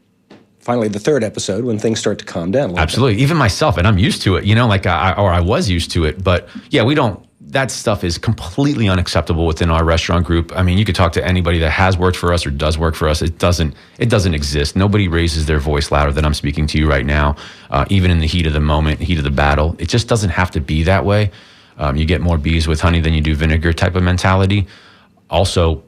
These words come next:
Speaker 2: I, I, I love changing people's mindsets on how it has to be. It doesn't have to be that way. You don't have to work people seventy hours.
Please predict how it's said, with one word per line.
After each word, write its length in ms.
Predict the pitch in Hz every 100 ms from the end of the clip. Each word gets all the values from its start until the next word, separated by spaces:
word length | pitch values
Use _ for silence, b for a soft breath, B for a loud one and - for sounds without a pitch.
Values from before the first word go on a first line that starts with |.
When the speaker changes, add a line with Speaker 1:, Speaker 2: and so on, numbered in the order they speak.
| _ _ _ _ _ _ _ _ -
Speaker 2:
I, 140 | 80 -
I, 100 | - -
I 40 |
love 400 | 95 95 90 80
changing 800 | - 98 90 90 82 85 80 87 - _ _ _ -
people's 380 | 95 82 80
mindsets 600 | 85 85 90 85 98 90
on 120 | 82 76
how 280 | 80 80
it 100 | 80 76
has 240 | 73 78
to 100 | 80
be. 300 | 71 78 85
It 80 | -
doesn't 240 | 123 120
have 260 | - 110 -
to 100 | 95
be 200 | 87 87
that 160 | 58
way. 80 | 60
You 80 | 78
don't 180 | 104 92
have 220 | 110 104
to 100 | -
work 280 | 92 87 82
people 260 | - 85 82
seventy 460 | - 80 80 76
hours. 340 | 73 65 57